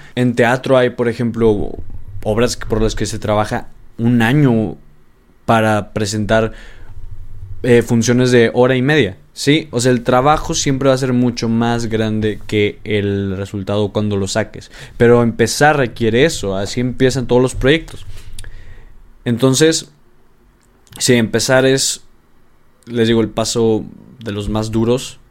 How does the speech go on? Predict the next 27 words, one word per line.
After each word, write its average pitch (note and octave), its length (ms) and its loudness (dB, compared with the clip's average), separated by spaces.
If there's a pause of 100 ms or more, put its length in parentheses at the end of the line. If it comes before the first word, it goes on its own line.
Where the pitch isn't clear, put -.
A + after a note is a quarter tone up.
pero G#2 220 -2
pues G#2+ 180 -6
es G#2+ 80 -4
necesario A2 580 0
tomarlo G#2+ 480 -2
para F#2+ 220 -6
poder G2+ 320 0
hacer G#2 360 -2 (1200)
todo A#2+ 160 4
lo B2+ 80 6
demás. D3 440 0
No A#2 280 -4
puedes A#2+ 260 0
empezar A2 380 -8
un A2+ 100 -6
camino A#2 360 -2
sin A2 160 -8
dar G2+ 100 -4
un G#2 140 -4
primer A2 320 -2
paso. A#2+ 240 0
Entonces, A2 480 -4 (2000)
cuando C3 300 4
empezamos D#3 680 2
hay C#3 520 2 (280)
muchos A#2 880 0
obstáculos - 960 -4